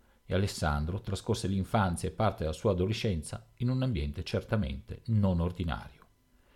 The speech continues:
Dopo la morte precoce della madre, si trasferì a Firenze insieme al padre, che aprì un'officina meccanica nel quartiere popolare di Santa Croce. Terminati gli studi tecnici, affiancò per qualche tempo il padre nella conduzione dell'officina.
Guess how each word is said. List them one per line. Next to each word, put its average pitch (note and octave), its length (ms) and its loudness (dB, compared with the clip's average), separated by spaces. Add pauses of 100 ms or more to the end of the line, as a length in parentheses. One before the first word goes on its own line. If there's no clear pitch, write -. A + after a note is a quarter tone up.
(440)
Dopo C3 240 6
la A#2 220 6
morte D3 320 4
precoce A2 420 2
della F2 160 2
madre, E2+ 480 0 (240)
si - 160 -4
trasferì C3 380 0
a B2 40 4
Firenze G2+ 440 0
insieme F#2+ 260 0
al F#2 140 0
padre, D#2 580 -2
che - 140 -2
aprì A2 240 2
un'officina G#2 560 0
meccanica F#2 580 0
nel G#2 140 2
quartiere G2 340 0
popolare F#2 460 0
di E2 100 -4
Santa E2+ 320 -4
Croce. - 480 -12 (720)
Terminati E2 500 -2
gli E2+ 60 -2
studi G2 260 -2
tecnici, - 600 0
affiancò A#2 480 0
per - 140 0
qualche G#2 240 0
tempo A2 260 2
il B2 80 2
padre D2 380 -2
nella F2+ 180 0
conduzione G#2+ 480 -2
dell'officina. - 720 -8